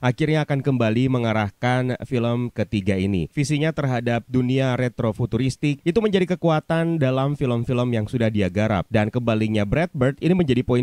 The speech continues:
positif yang besar untuk film ketiga ini. Brad Bird sebelumnya pernah bicara tentang kemungkinan melanjutkan franchise ini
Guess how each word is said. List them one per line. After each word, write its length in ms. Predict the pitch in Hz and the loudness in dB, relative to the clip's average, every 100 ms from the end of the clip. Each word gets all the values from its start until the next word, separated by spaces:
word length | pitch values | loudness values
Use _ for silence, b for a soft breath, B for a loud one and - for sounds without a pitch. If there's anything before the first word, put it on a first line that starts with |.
| 127 | 2
positif 400 | 127 135 135 127 | 0 0 -4 -2
yang 240 | 120 110 | 0 2
besar 240 | 117 131 123 | 2 2 2
untuk 320 | 113 104 120 110 | 0 0 -2 -2
film 240 | 113 98 | -2 0
ketiga 400 | 101 98 98 98 | -2 -4 -2 -2
ini. 320 | 98 95 78 | 0 -2 0
Brad 240 | 147 156 147 | 0 0 0
Bird 160 | 214 | -2
sebelumnya 480 | 208 156 139 151 180 | 0 2 2 2 0
pernah 160 | 160 165 | -2 -2
bicara 560 | 139 104 85 92 156 - | -2 -2 -2 0 -2 -2
tentang 320 | 127 156 170 | -2 -2 -2
kemungkinan 400 | 160 131 131 156 | -2 -2 -2 0
melanjutkan 480 | 147 120 113 117 110 | 0 0 -2 -2 -2
franchise 400 | 113 107 107 104 | 0 0 0 -2
ini 400 | 104 90 107 | -4 0 0